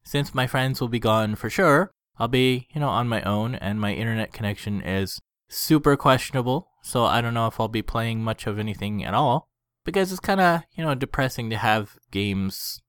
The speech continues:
not be able to connect, or you, you know, you're in the middle of a game and it disconnects or whatever. So I don't know,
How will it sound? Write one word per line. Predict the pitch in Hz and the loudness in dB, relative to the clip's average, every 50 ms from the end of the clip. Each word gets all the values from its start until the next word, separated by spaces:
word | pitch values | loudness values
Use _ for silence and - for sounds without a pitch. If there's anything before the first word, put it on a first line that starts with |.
| _ | _
not | - 104 104 104 101 98 - - | -6 -2 0 2 2 0 -2 -2
be | 98 101 | -2 -2
able | 101 92 92 | -2 -2 -4
to | 98 | -6
connect, | - - 104 98 95 95 95 95 - - 95 | -6 -4 -2 0 0 0 0 -2 -4 -4 -4
or | 92 | -4
you, | 90 90 92 87 87 | -2 -2 -4 -4 -4
you | 101 | -4
know, | 98 87 87 | -2 -2 -2
you're | 87 87 87 85 | -2 -2 -2 -2
in | 90 92 | -2 -2
the | 90 | -2
middle | 92 95 95 98 95 | -2 -2 -2 0 -2
of | 95 92 | -2 -2
a | 92 | -4
game | 90 95 95 95 95 92 90 92 | -4 -4 -2 -2 -2 -2 -2 -2
and | 92 87 | -2 -4
it | - 85 | -4 -6
disconnects | 98 92 - - - 101 95 - 90 - - - - | -8 -8 -8 -8 -6 -4 -2 -2 -2 -4 -6 -8 -6
or | 90 | -6
whatever. | 90 90 92 90 87 90 90 - - _ _ _ _ _ _ _ _ _ _ | -4 -4 -4 -4 -4 -4 -6 -6 -8 _ _ _ _ _ _ _ _ _ _
So | - - 139 | -2 2 4
I | 135 135 | 4 4
don't | 139 147 | 4 6
know, | 160 180 226 247 | 6 4 4 4